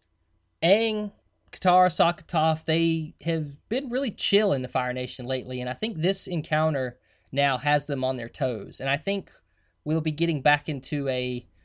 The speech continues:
normal episode structure with the Aang, that Team Avatar group, that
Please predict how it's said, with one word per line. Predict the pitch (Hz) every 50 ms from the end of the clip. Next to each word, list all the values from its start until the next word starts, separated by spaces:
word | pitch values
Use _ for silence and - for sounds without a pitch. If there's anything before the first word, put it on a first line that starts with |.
| -
normal | - 147 139 139 147 160 165 165 160 151 147
episode | 110 143 151 156 147 - - 135 127 123 -
structure | - - 147 135 123 - - - 135 127 120 117 113 - -
with | - 135 131 123 127
the | - 127 123 120 120 120 117 - _ _ _ _ _ _ _ _ _ _ _ _ _ - -
Aang, | 147 156 160 165 165 170 170 170 160 - _
that | - 139 127 - -
Team | - 185 175 165 156
Avatar | 139 143 156 160 165 160 - 170 160 156
group, | 151 147 156 165 170 165 165 _ - _ _ _ _ _ _ _ -
that | 139 131 143 135 135 131 - - - - -